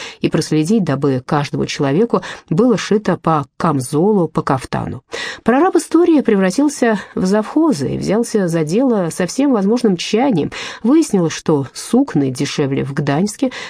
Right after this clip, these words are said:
тогда как сапоги и штаны выгоднее делать в Кенигсберге. Пятнадцатого июня Татищева перебрасывают в Торонь для исправления артиллерии.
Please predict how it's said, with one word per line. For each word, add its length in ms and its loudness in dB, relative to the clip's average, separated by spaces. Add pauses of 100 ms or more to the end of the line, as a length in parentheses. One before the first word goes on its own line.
(100)
тогда 220 2
как 120 0
сапоги 400 0
и 20 2
штаны 360 0
выгоднее 440 -2
делать 300 -2
в 80 -14
Кенигсберге. 220 0 (800)
Пятнадцатого 540 0
июня 340 2
Татищева 520 0
перебрасывают 720 0
в 100 -14
Торонь 360 0 (300)
для 260 2
исправления 720 0
артиллерии. 680 -2